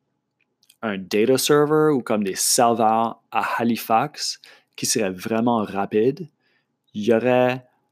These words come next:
un avantage là. Je sais pas. Je sais pas quoi ce que c'est, but je pense que quoi, puis j'aimerais qu'un expert me dirait, j'aimerais honnêtement, quelqu'un qui sait de quoi à propos des réseaux me dirait comme,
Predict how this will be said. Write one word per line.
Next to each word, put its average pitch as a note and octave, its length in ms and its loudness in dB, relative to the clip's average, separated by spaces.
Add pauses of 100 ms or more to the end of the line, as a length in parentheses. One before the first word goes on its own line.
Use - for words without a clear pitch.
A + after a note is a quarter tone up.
(340)
un G#2+ 200 -2
avantage G2+ 1000 -2
là. F2 340 -8 (1700)
Je - 100 -4
sais D#3+ 140 4
pas. - 200 -2 (560)
Je - 100 -6
sais F3+ 180 4
pas F#3+ 140 4
quoi F#3 100 2
ce - 80 0
que C#3 100 6
c'est, A2 300 4
but A2 240 -4
je - 100 -10
pense E3 240 0
que B2+ 80 0
quoi, G#2+ 320 0
puis G#2+ 120 -2
j'aimerais C#3 420 2
qu'un A#2+ 180 -2
expert G#2 680 0 (100)
me G#2 140 -2
dirait, G2 580 -4 (360)
j'aimerais E3+ 360 2
honnêtement, B2+ 460 2 (160)
quelqu'un C#3+ 380 0
qui C3 120 -4
sait A2 540 2 (120)
de G#2 280 -2
quoi A#2 220 4
à A2 40 2
propos A2+ 300 -2
des G#2+ 140 2
réseaux G2+ 300 -2
me G#2+ 80 0
dirait G2+ 260 -4
comme, G2+ 380 -8